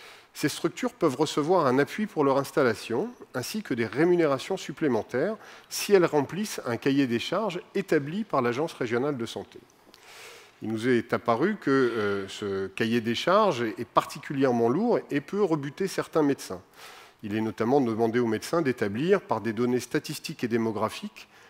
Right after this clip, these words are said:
un diagnostic des problématiques sanitaires existant sur le territoire, de justifier d'une coordination médicale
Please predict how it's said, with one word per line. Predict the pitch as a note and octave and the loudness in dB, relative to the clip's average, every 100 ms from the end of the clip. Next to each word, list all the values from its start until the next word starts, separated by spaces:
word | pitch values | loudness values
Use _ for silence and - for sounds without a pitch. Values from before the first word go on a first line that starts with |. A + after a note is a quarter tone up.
| - | -6
un | A#2+ | -2
diagnostic | A#2+ D#3+ D#3 - - D#3 | 0 2 2 0 -6 -2
des | C3 | -2
problématiques | - B2 B2 A#2+ - B2+ | 0 0 2 0 -2 -8
sanitaires | - A#2+ A#2+ A2+ A2+ A2+ G2+ F#2+ - - - | -2 0 0 0 2 2 0 -6 -10 -8 -4
existant | A#2 A2+ C3 - C3 | -4 -2 -4 -2 -2
sur | - A2 G2+ | -2 -4 -2
le | G2 | -2
territoire, | F#2 A2 A2+ - D#3 A3 A#3+ | -2 -2 -2 2 4 4 2
de | D3+ A2+ | 0 -2
justifier | G#2+ C3+ - - C#3+ | -4 -10 -10 -2 -2
d'une | A#2+ A2+ | 0 0
coordination | A#2+ A2+ A2 A2+ - A2+ | 2 0 2 -2 -2 -2
médicale | A2+ G#2 G#2+ E3 G#3+ G#3 | -2 -4 -2 2 2 0